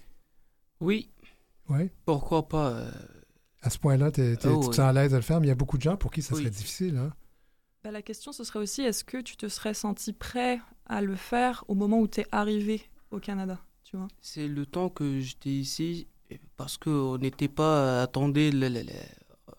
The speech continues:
Speaker 1: on n'a pas jamais, on a imaginé qu'on fait, on va faire une demande d'asile.
Speaker 2: Hmm.
Speaker 1: Parce qu'on va faire comme les, les autres procédures normales, on va travailler deux ans, on va directement,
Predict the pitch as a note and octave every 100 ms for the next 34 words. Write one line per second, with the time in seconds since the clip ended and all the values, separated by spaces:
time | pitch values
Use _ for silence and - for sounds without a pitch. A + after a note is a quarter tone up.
0 | - C#3+ C#3+ C#3+ - E3+ - - D#3 D3+
1 | F3+ F#3+ - D#3+ - E3 D#3 D3 D#3+ E3
2 | E3 D#3 D#3+ F3+ F3+ D3+ C#3+ C3+ - C#3+
3 | C#3 C#3 E3 E3 C#3+ C3+ C#3 C#3+ B2+ B2+
4 | C#3+ C#3 D3+ - - B2+ B2+ A2 - -
5 | - _ _ _ _ - B2+ - D3+ D3
6 | C3+ C3+ C#3 B2+ C3 - - F#2+ - D#3
7 | D3+ D#3 D3+ D3+ C3+ C3 C3+ C#3 C#3 D3+
8 | D#3+ D#3 - - - C#3 - C#3+ C#3+ C3+
9 | C3 C3 C3+ D3 D3+ D3 B2 A#2 A#2+ C3
10 | - D3 C#3 D3 C#3+ C#3 D3+ C#3+ D3 D3+
11 | D#3 D3+ C3 B2 A#2+ C3+ C#3+ - - _
12 | _ _ _ - C#3 D3 C#3+ C3+ D3+ D3+
13 | D3+